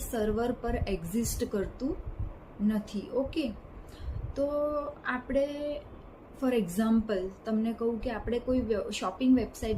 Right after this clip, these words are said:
પર તમે ઓનલાઈન સર્ફિંગ કરી રહ્યા છો અને કોઈ કપડાની વેબસાઇટ છે, ઓકે, કપડાં શોપિંગ, કપડાં ખરીદી કરવા માટેની, તો તમે એ કપડાની પ્રોડક્ટ ઉપર ક્લિક કરો છો,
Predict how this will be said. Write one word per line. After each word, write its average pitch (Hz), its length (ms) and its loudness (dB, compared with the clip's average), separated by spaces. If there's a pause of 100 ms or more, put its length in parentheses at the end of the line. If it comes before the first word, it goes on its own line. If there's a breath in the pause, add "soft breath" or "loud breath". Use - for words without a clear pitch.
પર 226 100 2
તમે 208 380 2 (380)
ઓનલાઈન 214 500 0 (300)
સર્ફિંગ 220 420 -2
કરી 208 220 0
રહ્યા 175 280 -4
છો 269 280 -10 (680 loud breath)
અને 262 180 6
કોઈ 277 260 0
કપડાની 240 500 2
વેબસાઇટ 185 560 -2
છે, - 160 -4
ઓકે, 220 200 -4
કપડાં 208 360 -2
શોપિંગ, 180 440 -4 (120)
કપડાં 202 300 -6
ખરીદી 185 320 -6
કરવા 175 280 -8
માટેની, 185 460 -4 (680 loud breath)
તો - 60 -4
તમે 285 360 -2
એ 302 40 -4
કપડાની 285 840 0 (680)
પ્રોડક્ટ 262 520 4 (380)
ઉપર 262 280 0
ક્લિક 226 360 2
કરો 208 280 0
છો, 170 260 -4